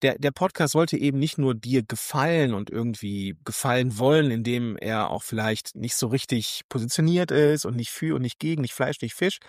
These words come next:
Er muss etwas auslösen. Er muss Emotionen ansprechen. Er muss ein Problem ansprechen. Dann ist ein Podcast gut. Wenn er dann auch Lösungen liefert, noch viel, viel besser. Ich hoffe, hier war was drin, was du mitnehmen kannst,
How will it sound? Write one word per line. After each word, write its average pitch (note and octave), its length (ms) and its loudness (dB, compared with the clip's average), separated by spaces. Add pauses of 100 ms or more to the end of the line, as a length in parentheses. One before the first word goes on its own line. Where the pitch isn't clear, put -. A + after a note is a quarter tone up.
(500)
Er B2+ 140 0
muss C#3+ 460 2
etwas B2 600 -2
auslösen. B2+ 840 0
Er - 120 -8
muss C3+ 420 0
Emotionen D3+ 720 4
ansprechen. G2+ 400 -4
Er A2 80 -2
muss C#3+ 120 -2
ein C3+ 140 0
Problem E3 640 2
ansprechen. B2+ 640 -2 (580)
Dann C3 260 0
ist B2+ 160 -4
ein B2 80 -4
Podcast - 440 -6
gut. - 340 -4 (140)
Wenn G2+ 100 -2
er G2 60 0
dann D#3+ 140 4
auch E3 140 4
Lösungen G3+ 440 6
liefert, - 480 0 (220)
noch - 160 -2
viel, A2 240 2
viel F#2+ 160 -2
besser. - 420 -4 (320)
Ich - 140 -4
hoffe, A2+ 420 2 (220)
hier B2+ 220 2
war A#2+ 180 0
was G#2+ 160 2
drin, B2+ 340 -2
was A#2 160 -2
du G#2 360 -2 (260)
mitnehmen G2+ 560 0
kannst, - 540 -8